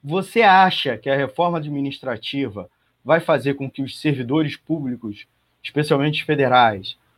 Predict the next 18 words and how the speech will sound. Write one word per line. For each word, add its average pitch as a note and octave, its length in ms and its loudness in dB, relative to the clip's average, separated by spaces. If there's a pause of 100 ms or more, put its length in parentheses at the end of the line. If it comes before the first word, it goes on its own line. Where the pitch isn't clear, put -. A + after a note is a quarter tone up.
(260)
possam F3 420 4
atender D3+ 580 0
melhor C3+ 320 0
a C3 60 0
população? A2+ 880 -6 (680)
Você D#3+ 300 2
acha F#3+ 380 6
que D#3 100 -2
a C#3 60 2
reforma D#3+ 340 -2
administrativa C3+ 960 -8 (500)
tem D4 280 8
boas C#3+ 420 2
intenções B2+ 800 -10 (320)
voltadas D3 1300 2
à A2+ 300 -4
redução C#3 1200 -4 (460)
dos A2 360 -10